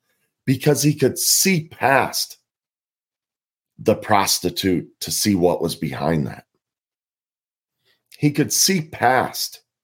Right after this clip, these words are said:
that front wall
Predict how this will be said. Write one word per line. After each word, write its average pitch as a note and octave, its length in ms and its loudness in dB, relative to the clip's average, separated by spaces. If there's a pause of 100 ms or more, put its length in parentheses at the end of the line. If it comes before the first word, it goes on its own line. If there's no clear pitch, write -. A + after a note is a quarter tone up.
(1600)
that G#2 420 0 (260)
front A2+ 380 2
wall F#2+ 840 2